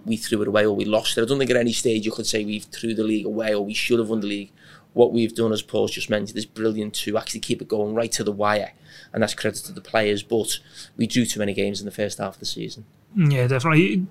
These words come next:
Speaker 2: And Doyle, I suppose when you, when you look at it over the last, what, week of the run-in, as it were, City have gone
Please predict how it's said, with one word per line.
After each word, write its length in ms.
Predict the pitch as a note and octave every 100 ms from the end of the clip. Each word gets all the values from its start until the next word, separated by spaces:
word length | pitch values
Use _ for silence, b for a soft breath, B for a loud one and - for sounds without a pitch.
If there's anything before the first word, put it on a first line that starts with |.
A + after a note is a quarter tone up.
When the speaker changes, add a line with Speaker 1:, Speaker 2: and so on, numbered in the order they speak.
| -
Speaker 2:
And 200 | E3+ D3+
Doyle, 280 | F3+ E3+
I 20 | D3
suppose 240 | - D3+
when 140 | D#3
you, 100 | D#3 D#3
when 160 | D#3 D#3
you 100 | D#3
look 140 | D#3
at 60 | D3
it 60 |
over 220 | C#3 C3+
the 120 | C3+ C3+
last, 340 | C3+ B2+ -
what, 160 | D3+ C#3+
week 260 | D3 B2+
of 200 | C3+ A#2+ - b b -
the 140 | D3+
run-in, 340 | C3+ D#3 D#3+ C#3+
as 160 | A#2+
it 160 | B2+ C3+
were, 180 | B2+ C#3
City 360 | - D#3+ E3
have 120 | C#3
gone 320 | B2 C#3+ C3+